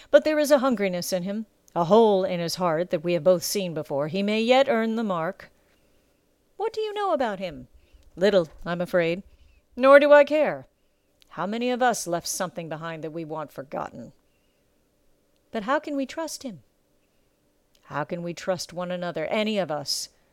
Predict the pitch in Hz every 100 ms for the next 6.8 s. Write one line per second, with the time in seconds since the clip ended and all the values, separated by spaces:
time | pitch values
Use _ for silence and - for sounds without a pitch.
0 | _ _ _ _ _ - - 196 190 175
1 | 202 196 - 233 226 226 226 214 226 208
2 | 208 202 - 214 208 208 202 202 185 -
3 | 196 180 175 202 180 175 170 - 165 147
4 | 147 - _ _ _ _ _ _ _ _
5 | _ _ _ 151 160 185 185 196 220 190
6 | 233 208 190 - 165 151 170 185